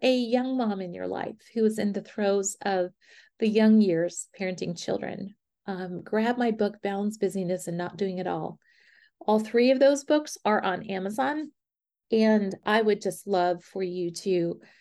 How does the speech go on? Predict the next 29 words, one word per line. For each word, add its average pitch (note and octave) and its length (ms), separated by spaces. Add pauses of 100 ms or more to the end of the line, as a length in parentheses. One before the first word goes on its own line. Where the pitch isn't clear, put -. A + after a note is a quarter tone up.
(280)
um, F#3+ 380
be G#3+ 140
able A3 220
to A3 100
bless G3 760 (280)
others E3+ 460
with F3+ 100
some F3+ 160
practical F3+ 520
strategies E3+ 640
for F#3 140
these E3+ 220
components F3 540
of - 100
life. - 340 (400)
And C#4+ 80
I D4+ 40
want D4+ 180
to D#4 40
encourage D4 480
you, C#4 260 (260)
you B3 300
have D4+ 180
a C4 60
story G#3+ 320
to G#3+ 140
tell F3+ 240
too. E3 420 (340)
So G#3+ 600